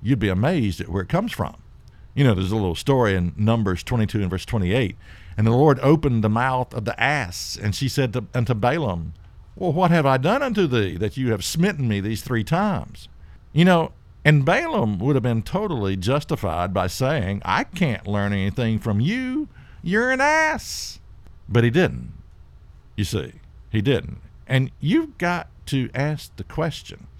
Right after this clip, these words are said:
why is this verse in here? You see, a lot of times people that believe differently than we do, we just cut them out of our lives, and we won't have anything. We're looking for that one thing that we can disagree with so we can cut that person out of our lives.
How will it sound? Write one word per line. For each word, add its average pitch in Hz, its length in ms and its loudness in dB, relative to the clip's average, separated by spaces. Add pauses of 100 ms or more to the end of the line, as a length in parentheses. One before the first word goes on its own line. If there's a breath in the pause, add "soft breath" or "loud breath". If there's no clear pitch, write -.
(460 soft breath)
why 143 400 -2
is 123 180 -4
this 135 220 -6
verse 131 320 -2
in 170 240 2
here? 95 380 -2 (640 loud breath)
You 160 100 4
see, 185 180 4
a 165 60 6
lot 226 160 2
of 208 60 -2
times 208 280 2
people 208 260 2
that 160 160 0
believe 156 400 0
differently 143 480 -2
than 117 240 0
we 143 100 0
do, 120 220 0
we 127 100 0
just 117 260 -4
cut - 220 -2
them 175 220 0
out 113 360 -4
of 92 140 -6
our 85 180 -6
lives, 90 580 -2
and 104 140 -2
we 110 120 2
won't 107 240 -2
have 107 280 -2
anything. 127 520 -2 (160 loud breath)
We're 151 160 2
looking 226 400 2
for 202 160 -2
that 160 180 0
one 262 400 0
thing 226 400 -2 (180 loud breath)
that 151 160 0
we 180 140 2
can 165 140 2
disagree 147 420 0
with 87 320 -4 (160 loud breath)
so - 180 4
we 143 180 2
can 117 180 0
cut - 300 -4
that - 180 -6
person 120 400 -4
out 110 160 -2
of 95 100 -4
our 92 120 -2
lives. 90 540 -6